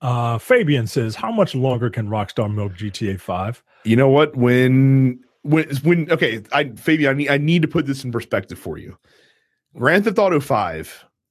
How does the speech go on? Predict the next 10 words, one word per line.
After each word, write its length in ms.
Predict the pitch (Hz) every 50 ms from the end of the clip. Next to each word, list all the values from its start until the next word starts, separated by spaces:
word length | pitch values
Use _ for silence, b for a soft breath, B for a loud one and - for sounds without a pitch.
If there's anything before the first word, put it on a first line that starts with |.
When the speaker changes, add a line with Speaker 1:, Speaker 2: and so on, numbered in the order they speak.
| _ _ _ _ -
Speaker 2:
is 160 | 123 127 127 127
a 80 | 123
game 760 | 120 127 127 131 131 131 127 123 120 113 110 104 101 101 _ _ _ _ _ _ _ _ _ _ _ _ _ _ _ _ _ _ _ _ _ _ _
that 240 | 113 117 - 113 113
is 100 | 110 -
so 220 | - - 156 185
beloved 680 | 180 170 156 120 117 123 95 - - - - - - - _ _ _ _ _ _ _ _ _ _ _ _ _ _ _ _ _ -
that 220 | 123 127 123 120
many 380 | 131 139 131 135 180 220 226 196
people 540 | - 202 214 220 - 127 104 92 87 87